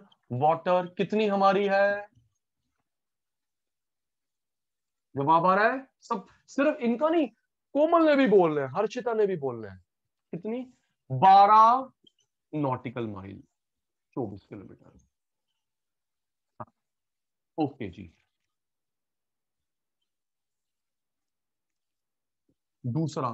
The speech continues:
हिंट देता हूं, बताना वो कौन सी जगह होती है जहां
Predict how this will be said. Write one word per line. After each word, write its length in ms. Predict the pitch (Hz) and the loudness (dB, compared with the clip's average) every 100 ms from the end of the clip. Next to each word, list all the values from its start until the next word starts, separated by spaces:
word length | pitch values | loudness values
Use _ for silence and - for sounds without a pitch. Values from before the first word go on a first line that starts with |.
| - _ _ - | -10 _ _ -4
हिंट 240 | 165 175 | 0 0
देता 180 | 175 185 | 0 -4
हूं, 240 | 190 180 | -6 -8
बताना 300 | 190 135 139 165 _ _ _ _ _ _ _ _ _ _ _ _ _ _ _ _ _ | -10 -8 -8 -10 _ _ _ _ _ _ _ _ _ _ _ _ _ _ _ _ _
वो 120 | 175 | -4
कौन 400 | 202 - 202 247 | -4 -8 -8 -8
सी 100 | 240 208 | -6 -6
जगह 180 | 208 | -4
होती 240 | 185 170 180 | -6 -6 -6
है 80 | 160 | -6
जहां 220 | 143 | -8